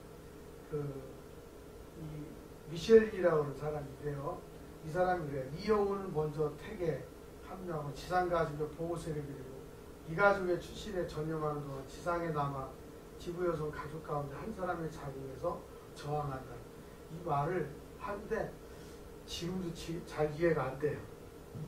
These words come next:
안 되는데, 그 사람들이 가지고 있는 어떤 종교적인 함의가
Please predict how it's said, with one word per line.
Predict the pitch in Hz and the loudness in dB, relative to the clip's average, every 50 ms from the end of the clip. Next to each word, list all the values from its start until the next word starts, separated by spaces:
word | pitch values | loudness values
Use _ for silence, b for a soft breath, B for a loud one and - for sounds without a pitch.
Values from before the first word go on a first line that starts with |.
| - - - | -8 -10 -10
안 | 135 139 151 160 | -8 -6 -6 -2
되는데, | 156 170 165 156 143 143 175 185 160 - - - - - - - - - - - - - | -2 0 0 0 2 6 6 6 6 4 0 -6 -12 -12 -12 -12 -14 -14 -14 -14 -14 -12
그 | - 160 | -6 0
사람들이 | 147 214 214 214 214 214 208 202 202 202 | 4 8 8 8 8 8 4 0 -2 -2
가지고 | - - 165 147 151 160 156 156 | -2 0 0 0 0 0 -2 0
있는 | 151 165 208 240 - - - - - - - - - - | 0 2 2 0 0 0 -8 -12 -14 -14 -14 -12 -8 -8
어떤 | 151 - 170 160 147 - | -6 -2 0 -2 -2 0
종교적인 | - 175 175 196 202 202 - 170 185 180 165 165 165 156 | 2 2 2 2 2 -2 -2 0 2 2 4 4 2 0
함의가 | - - 226 240 240 233 220 170 147 151 160 156 - - | 0 2 2 2 2 2 0 0 2 4 4 4 2 0